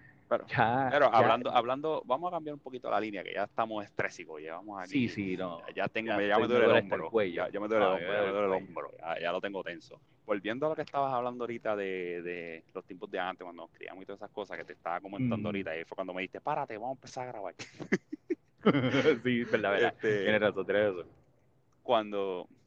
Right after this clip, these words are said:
Speaker 1: yo me acuerdo mucho, o sea, que tú estabas mencionando de que tú tocabas la puerta del vecino, te dabas agua, a veces te dabas hasta jugo,
Speaker 2: Sí,
Speaker 1: y eso
Speaker 2: sí.
Speaker 1: es así, sea, yo me crié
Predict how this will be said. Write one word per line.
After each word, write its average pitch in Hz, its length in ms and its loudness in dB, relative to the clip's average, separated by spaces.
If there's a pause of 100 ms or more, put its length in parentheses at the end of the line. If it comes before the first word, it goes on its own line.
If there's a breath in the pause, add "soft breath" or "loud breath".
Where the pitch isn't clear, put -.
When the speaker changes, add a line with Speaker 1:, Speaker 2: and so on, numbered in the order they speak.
Speaker 1:
yo 101 120 -2
me 113 60 2
acuerdo 135 260 -2
mucho, 113 400 -8
o - 220 -18
sea, 110 140 0
que 92 80 -4
tú 87 80 -12
estabas 113 260 -6
mencionando 104 600 -6
de 87 140 -8
que 90 120 -10
tú 92 260 -14
tocabas 92 340 -4
la 90 80 -4
puerta 92 260 -12
del 87 80 -6
vecino, 87 340 -12
te 80 100 -16
dabas 82 240 -6
agua, 87 260 -4
a 73 40 -12
veces 80 160 -16
te 87 60 -8
dabas 87 120 -8
hasta 80 140 -10
jugo, 101 200 -4
Speaker 2:
Sí, 107 100 0
Speaker 1:
y - 80 -14
eso - 200 -12
Speaker 2:
sí. 92 40 -4
Speaker 1:
es 85 160 -8 (100)
así, - 220 -14 (640 soft breath)
sea, 90 140 2
yo 85 260 -8
me 107 120 -6
crié 131 560 -6